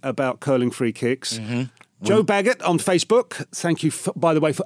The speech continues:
Speaker 1: every single one of your questions. What is the Magnus force, and how does it work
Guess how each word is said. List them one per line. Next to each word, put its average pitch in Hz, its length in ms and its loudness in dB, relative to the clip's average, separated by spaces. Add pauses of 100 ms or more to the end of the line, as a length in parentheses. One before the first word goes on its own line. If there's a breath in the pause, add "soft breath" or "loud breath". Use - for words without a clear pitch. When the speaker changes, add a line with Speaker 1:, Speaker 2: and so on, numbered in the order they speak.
(140)
Speaker 1:
every 170 260 0
single 147 280 2
one 139 160 2
of 113 80 -2
your 127 100 2
questions. 135 480 0 (280 loud breath)
What 220 260 4
is 269 240 6
the 147 80 4
Magnus 131 640 0
force, 139 720 2
and 143 100 0
how 160 220 0
does 156 200 0
it 139 120 -4
work 139 320 2